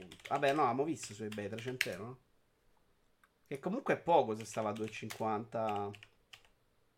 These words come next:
po' deluso. Oddio, mi è molto deluso, Lego. C'è anche un due e quarantanove che è il prezzo suo.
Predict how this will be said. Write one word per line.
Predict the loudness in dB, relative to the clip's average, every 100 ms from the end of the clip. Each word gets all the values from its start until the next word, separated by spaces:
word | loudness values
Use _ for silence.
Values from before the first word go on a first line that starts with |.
| _ -20 -20 _
po' | -6 -4
deluso. | -4 -4 -8 -8 -14 _ _
Oddio, | -18 -16 -12
mi |
è | -8
molto | -8 -10 -12
deluso, | -14 -16 -18 -18
Lego. | -18 -20 _ _ _ _ -20 -20 -20 -20 _ -20 _ _ _ _ _ _ _ -14 -10
C'è | -8
anche | -4 -4
un | -2
due | -2
e |
quarantanove | 0 0 0 0 0 0 -2
che |
è | -4
il |
prezzo | -8 -10 -10 -10
suo. | -6 -4 -4 -6 -12